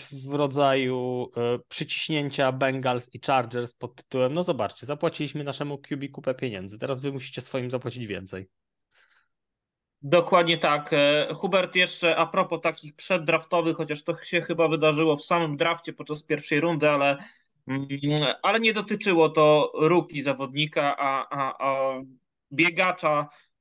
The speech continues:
Speaker 2: wcześniej Detroit Lions, teraz już Philadelphia Eagles, e, DeAndre Swift zameldował się w Filadelfii i, i on z Rashadem Pennym, z Kennethem Gatewellem i z Bosko-, Bostonem Scottem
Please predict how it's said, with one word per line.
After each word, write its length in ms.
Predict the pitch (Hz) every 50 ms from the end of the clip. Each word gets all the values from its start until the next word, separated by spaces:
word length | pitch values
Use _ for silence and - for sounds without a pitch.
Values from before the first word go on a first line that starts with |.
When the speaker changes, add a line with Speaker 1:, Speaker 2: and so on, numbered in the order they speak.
| _ _ _ _ _ _ _
Speaker 2:
wcześniej 600 | _ - 143 143 143 - 139 131 127 120 120 - -
Detroit 500 | 143 135 143 143 143 - 135 127 127 -
Lions, 380 | 151 156 156 151 135 135 -
teraz 320 | - 151 139 131 135 135 -
już 100 | 131 -
Philadelphia 640 | - - 147 147 143 135 147 143 147 147 - - 139
Eagles, 460 | 139 139 139 139 139 139 139 - -
e, 140 | 127 131 131
DeAndre 540 | 127 143 151 151 151 156 156 151 151 156
Swift 520 | 151 151 - 160 156 156 151 151 - - _ _ _ _ _ _ _ -
zameldował 680 | 131 139 170 175 170 165 156 147 156 151 147 151 151 147
się 180 | - - 147
w 80 | 143 -
Filadelfii 840 | - 143 135 135 131 156 170 175 170 - - 160 151 143 147 147 143
i, 160 | 143 151 151
i 60 | 143 156
on 320 | 165 170 175 170 156 143 127 113 _ _
z 400 | - _ - 143 139 131 131 143
Rashadem 500 | 151 - - 196 185 170 165 165 160 151
Pennym, 420 | - 160 156 151 143 139 139 139
z 120 | - - -
Kennethem 680 | - 135 131 135 135 135 135 131 131 - 143 139 139
Gatewellem 600 | 135 170 180 175 156 175 180 170 160 156 156 151 147
i 60 | 139
z 60 | 139
Bosko-, 500 | 131 156 151 - - _ - 151 143 -
Bostonem 420 | - 160 156 - - 151 143 139
Scottem 480 | 131 - - 143 143 139 - 139 135 131